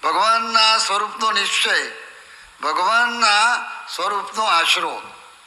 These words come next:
આ વાત શ્રીજી મહારાજ આપણને કરે છે.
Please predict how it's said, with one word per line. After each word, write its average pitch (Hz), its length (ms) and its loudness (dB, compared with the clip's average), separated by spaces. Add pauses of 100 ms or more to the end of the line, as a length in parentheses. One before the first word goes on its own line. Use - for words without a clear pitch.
(420)
આ 165 160 4
વાત 175 480 2 (640)
શ્રીજી 160 360 0
મહારાજ 196 340 2
આપણને 202 420 0
કરે 214 360 2
છે. 151 260 -2